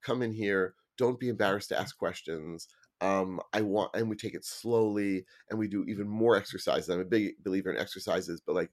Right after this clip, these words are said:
even more of them. And, um, that, that, uh, course has been a real success as well, because you have all these people who want to learn Python in these companies. And those are, like, network administrators, system administrators,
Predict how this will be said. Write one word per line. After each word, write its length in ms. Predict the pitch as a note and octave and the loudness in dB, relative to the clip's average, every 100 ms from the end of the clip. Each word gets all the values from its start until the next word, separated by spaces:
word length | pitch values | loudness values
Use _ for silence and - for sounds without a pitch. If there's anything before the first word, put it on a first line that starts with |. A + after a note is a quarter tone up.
| - | -6
even 180 | A2 G#2 | -6 -4
more 300 | G#2 G#2+ G2+ | 0 2 2
of 120 | F#2 | 2
them. 320 | F#2+ F#2 F#2+ - - - _ _ | 0 0 -2 -8 -20 -20 _ _
And, 340 | A2 A2+ A2+ A2 | 2 2 4 4
um, 320 | G#2 G#2 G#2 - | 4 4 -2 -4
that, 300 | A2+ C#3 - - | -2 0 -2 -2
that, 280 | A#2 B2+ - - | 0 0 -2 -6
uh, 480 | G2+ F#2+ C#2 C2 D2 | -4 -2 0 0 -2
course 240 | - A#2 | 0 -2
has 100 | G#2+ | -2
been 140 | G#2+ G2 | -4 -2
a 60 | |
real 200 | F#2+ F#2 | 2 2
success 480 | F2+ - - D#2+ - | 0 -6 -6 -6 -6
as 140 | E2 | -8
well, 400 | E2+ D#2 F2+ C#3 _ _ _ - | -2 2 2 -2 _ _ _ -8
because 420 | A#2+ C3 A#2+ - _ - | -4 0 0 -4 _ -10
you 140 | B2 | -2
have 100 | B2+ | 0
all 100 | A#2 | 0
these 160 | D3+ D#3+ | 0 -2
people 300 | - E3+ C3 A#2 | -6 -8 -8 -6
who 180 | G#2+ F2+ | -8 -8
want 380 | F2 G2+ A#2 C3 | -6 -2 -2 -4
to 80 | A2 | -4
learn 160 | F#2+ F#2+ | -4 -2
Python 300 | E2+ F#2 E2 | -2 -2 -4
in 40 | |
these 100 | E2+ | -6
companies. 440 | - C#2 C2+ - | -8 -8 -8 -8
And 120 | - B2 | -2 4
those 200 | D3+ B2+ | 4 4
are, 100 | A2 | 0
like, 240 | F#2 D2 - - _ | 0 -2 -6 -20 _
network 480 | G#2 A#2 - A2+ - | -2 0 2 0 0
administrators, 840 | G#2 G2 G2 G2+ G2 F#2 F2 - | -2 -2 -2 -2 2 2 0 -4
system 280 | - A#2 A2+ | -10 -8 -6
administrators, 640 | G#2 G2+ - G2 F2+ F#2 | -4 -6 -6 -4 -2 -4